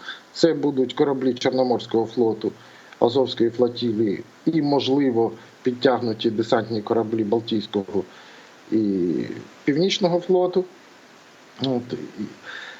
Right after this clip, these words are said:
але це точно не Придністров'я. Навпаки, швидше за все, можливо, пробивання таке, с-, таке свого роду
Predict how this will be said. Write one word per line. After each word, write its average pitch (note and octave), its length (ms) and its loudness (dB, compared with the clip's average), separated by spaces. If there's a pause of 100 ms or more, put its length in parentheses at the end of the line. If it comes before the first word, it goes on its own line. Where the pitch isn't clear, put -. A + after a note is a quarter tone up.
(320)
але F3 360 4
це E3+ 180 0
точно C#3+ 360 2
не B2+ 80 2
Придністров'я. D#3+ 600 2
Навпаки, F3 640 0
швидше E3 440 0
за D#3+ 160 2
все, E3 260 -6 (300)
можливо, D#3+ 840 2 (360)
пробивання D3+ 640 2
таке, A#2+ 360 -2 (280)
с-, - 240 -14 (260)
таке B2 320 0
свого B2 320 2
роду A#2+ 280 0